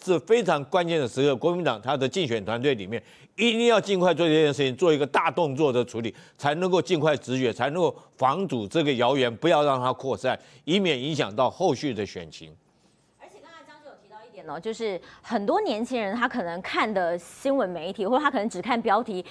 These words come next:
Speaker 2: 哦，就以为真的是这样，根本不会去追后续。所以国民党确实动作要更快一点哦。路透社报道呢，说五月天被中共施压，但国台办驳斥是假消息。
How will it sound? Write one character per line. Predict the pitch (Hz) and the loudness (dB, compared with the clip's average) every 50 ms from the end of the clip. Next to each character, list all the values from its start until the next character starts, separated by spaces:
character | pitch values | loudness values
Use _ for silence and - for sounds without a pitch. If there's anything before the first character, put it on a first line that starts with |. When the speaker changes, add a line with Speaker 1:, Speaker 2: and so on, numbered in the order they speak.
| - - - | -16 -2 2
Speaker 2:
哦， | - 349 370 370 370 | 6 8 8 8 6
就 | - 392 381 | 4 2 0
以 | 277 247 220 | 0 2 2
为 | 202 202 214 | 4 4 4
真 | 214 262 285 | 4 2 2
的 | 302 262 226 | 2 2 0
是 | - 226 | 0 -4
这 | - - 214 180 | -2 0 0 0
样， | 180 185 175 139 - - - - _ | 0 0 -2 -2 -4 -10 -18 -18 _
根 | - 370 403 381 | 0 0 2 4
本 | 349 262 208 196 | 2 2 2 0
不 | 196 | 0
会 | 202 220 | 0 0
去 | 214 262 208 | 0 -2 -4
追 | - 202 185 196 220 | 0 0 0 0 2
后 | 214 202 165 160 | 0 -2 -2 -2
续。 | - - - 165 143 - - - - - | -6 -10 -10 -12 -12 -12 -16 -20 -20 -8
所 | - 302 | -4 -2
以 | 349 330 | -2 0
国 | 247 - 214 | 0 0 -2
民 | 240 302 359 | -2 0 0
党 | 294 190 156 180 | -2 -2 -2 -6
确 | - - 320 254 214 | -6 -2 0 0 0
实 | 208 - - 160 - - - | -2 -4 -10 -12 -12 -4 -2
动 | - - 214 196 | -2 -2 -2 -4
作 | - 214 175 175 | -4 -4 -2 -2
要 | 180 185 | -2 -4
更 | 185 - 349 277 196 175 165 | -4 -4 -4 -4 -4 -6 -8
快 | - - 196 156 156 | -4 -2 -2 -2 -2
一 | 175 180 | -4 -6
点 | 170 156 143 | -6 -6 -6
哦。 | 156 156 - - - | -6 -8 -8 -8 0
路 | - 403 415 | 2 4 6
透 | 415 392 359 | 6 6 6
社 | 359 359 | 6 4
报 | 277 349 330 277 | 4 4 4 6
道 | 247 233 220 208 | 6 4 4 4
呢， | 214 233 240 240 | 0 -2 -2 2
说 | 277 277 | 2 4
五 | 285 254 220 196 | 4 4 2 2
月 | 214 240 233 | 4 4 2
天 | 233 - 254 233 240 240 | 4 2 0 0 0 2
被 | 269 247 214 202 | 2 0 0 0
中 | - 247 247 262 311 | 2 0 0 0 2
共 | 302 294 254 214 214 | 0 0 0 0 -2
施 | 208 - - 233 240 254 269 269 262 | -6 -10 -6 -2 0 0 0 0 0
压， | 247 277 262 262 269 277 | 2 2 2 2 2 0
但 | 269 269 240 | 0 -2 -2
国 | - 196 214 | 0 -2 -2
台 | 262 277 233 | 0 0 0
办 | 220 277 262 233 214 | 0 0 0 0 -2
驳 | - 175 185 226 | -4 -4 -4 -4
斥 | - - 277 226 | -4 -4 -6 -4
是 | - 226 208 | -4 -4 -6
假 | 214 - 196 160 156 | -4 -4 -4 -4 -4
消 | 175 - 254 262 302 | -4 -2 0 0 0
息。 | 320 - - 190 175 180 214 | 0 -4 -8 -8 -6 -6 -6